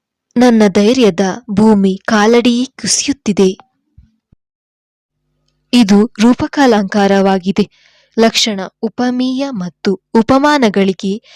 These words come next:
ಅಭೇದತೆಯನ್ನು ಹೇಳುವುದು. ಉಪಮೇಯ ಧೈರ್ಯದ ಭೂಮಿ, ಉಪಮಾನ ಕಾಲಡಿಯೇ.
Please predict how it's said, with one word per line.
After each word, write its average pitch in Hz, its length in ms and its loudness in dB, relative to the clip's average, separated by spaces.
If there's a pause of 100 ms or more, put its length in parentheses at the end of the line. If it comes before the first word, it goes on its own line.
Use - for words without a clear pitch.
(220)
ಅಭೇದತೆಯನ್ನು 196 1000 0 (320)
ಹೇಳುವುದು. 202 540 2 (580)
ಉಪಮೇಯ 226 600 0 (540)
ಧೈರ್ಯದ 226 560 0
ಭೂಮಿ, 190 400 0 (480)
ಉಪಮಾನ 220 600 0 (360)
ಕಾಲಡಿಯೇ. 196 680 0